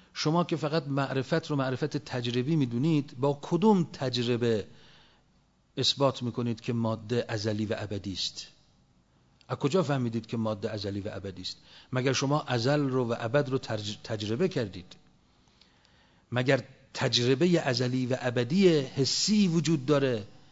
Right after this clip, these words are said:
که ثابت بکنه که ماده ازلی و ابدی است؟ شما مگه ازل رو تجربه کردی؟ مگه ابد رو تجربه کردی؟ ازلی و ابدی بودن ماده هرگز اثبات نشده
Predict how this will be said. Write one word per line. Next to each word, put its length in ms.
که 80
ثابت 360
بکنه 340
که 120
ماده 360
ازلی 320
و 120
ابدی 320
است؟ 200
شما 260
مگه 200
ازل 260
رو 60
تجربه 460
کردی؟ 300
مگه 260
ابد 200
رو 60
تجربه 440
کردی؟ 340
ازلی 380
و 120
ابدی 340
بودن 440
ماده 760
هرگز 500
اثبات 420
نشده 380